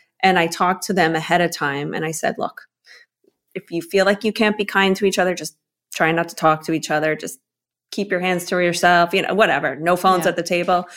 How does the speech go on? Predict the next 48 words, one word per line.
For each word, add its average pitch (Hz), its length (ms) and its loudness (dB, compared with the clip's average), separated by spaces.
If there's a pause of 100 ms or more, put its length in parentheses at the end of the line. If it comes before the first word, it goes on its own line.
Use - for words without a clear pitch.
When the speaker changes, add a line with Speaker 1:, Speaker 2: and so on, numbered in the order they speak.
(180)
Speaker 1:
And 175 80 -6
it 160 60 0
actually 196 340 -2
ended 175 220 -2
up 165 180 -2
being 160 300 -4
really 156 240 -2
great. - 460 -8 (380)
So 185 340 4
Speaker 2:
Nice. 165 80 -6
Speaker 1:
that 185 160 4
was, 226 340 -4
that 240 260 2
was, 214 240 -2
I 202 120 4
think 269 440 -2 (340)
the 180 100 -8
more 180 500 2
I 170 100 -4
can 160 220 -8
talk 165 340 -2
with 180 160 -8
them 175 280 -2
ahead 151 380 -4
of 180 140 -4
time 196 380 -2
and 160 120 -6
kind 160 240 0
of 156 160 -4
remind 151 540 0
them 220 400 2 (420)
of 180 200 4
what's 190 200 2
expected, 208 800 -2 (140)
the 165 180 0
easier 156 480 0
it - 160 -2
is. - 360 -2
But - 260 0
I 175 160 4
don't 175 220 -2
always 139 300 -2
remember 147 320 -4
to 170 100 -4
do 185 160 6
that, 165 260 2
<laughs> 180 80 -6
unfortunately. 240 1040 2